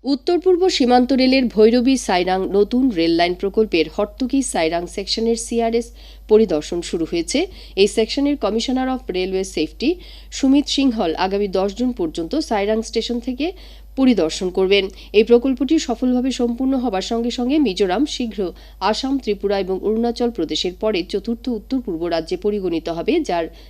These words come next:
রাজধানী জাতীয় রেল নেটওয়ার্কের সাথে সংযুক্ত হবে। প্রকল্পটিকে ভৈরবী হর্তকি, হর্তকি কাউনপুই, কাউনপুই মোয়ালখাং এবং মোয়ালখাং সাইরাং এই চারটি ভাগে বিভক্ত করা হয়েছে। উত্তর পূর্ব সীমান্ত রেলের মুখ্য জনসংযোগ আধিকারিক কপিঞ্জল কিশোর শর্মা এক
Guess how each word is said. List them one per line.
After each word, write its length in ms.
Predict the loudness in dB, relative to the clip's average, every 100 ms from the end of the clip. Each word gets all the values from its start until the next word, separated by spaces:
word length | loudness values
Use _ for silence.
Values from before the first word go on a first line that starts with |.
| -2
রাজধানী 540 | 0 0 0 0 2
জাতীয় 500 | 0 -2 -2 -2 0
রেল 280 | 2 2 0 -8
নেটওয়ার্কের 640 | -6 -4 -2 -4 -6 -8
সাথে 300 | -10 -6 -4
সংযুক্ত 500 | -4 -6 -4 -4 -4
হবে। 380 | -4 0 0 0 -16 -20 2
প্রকল্পটিকে 880 | 6 6 6 2 2 0 0 0 0 -2 -20 -14
ভৈরবী 520 | 0 2 4 4 4 2
হর্তকি, 580 | 0 -6 -8 -6 -4
হর্তকি 440 | -4 -6 -8 -6 -4
কাউনপুই, 640 | -2 0 0 0 0 0 -2 -16 0
কাউনপুই 480 | 0 0 0 0 0
মোয়ালখাং 600 | 0 2 2 -2 -2 0
এবং 260 | 0 -2 -2
মোয়ালখাং 480 | 0 0 0 -4 -6
সাইরাং 480 | -4 -4 -2 -4 -4
এই 140 | -6
চারটি 360 | -6 -8 -6 -6
ভাগে 260 | -4 -2
বিভক্ত 400 | -2 -4 -8 -6
করা 180 | -4 -2
হয়েছে। 440 | 2 0 2 -2 -2 -12 -20 -6
উত্তর 280 | -4 4 4
পূর্ব 240 | 4 2 2
সীমান্ত 380 | 0 -2 -2
রেলের 280 | 0 2 2
মুখ্য 300 | 0 -4 -6
জনসংযোগ 600 | -4 -4 -4 -4 -2 -2
আধিকারিক 440 | -2 -4 -4 -4 -2
কপিঞ্জল 500 | -4 0 0 0 -4
কিশোর 320 | -2 -2 -2
শর্মা 420 | -4 -2 -2 -2 -4
এক 160 | -6